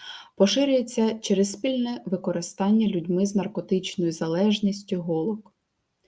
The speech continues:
Це всім відомий факт, але так само важливий і той факт,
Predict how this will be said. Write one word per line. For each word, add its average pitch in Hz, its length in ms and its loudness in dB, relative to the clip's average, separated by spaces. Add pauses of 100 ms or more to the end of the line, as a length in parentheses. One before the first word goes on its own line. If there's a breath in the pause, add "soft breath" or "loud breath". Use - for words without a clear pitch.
(320 loud breath)
Це - 140 0
всім 240 280 0
відомий 233 400 0
факт, - 560 -10 (280)
але 175 200 2
так 175 200 -2
само 185 320 2
важливий 180 500 0
і 175 140 -6
той 220 280 2
факт, - 480 -8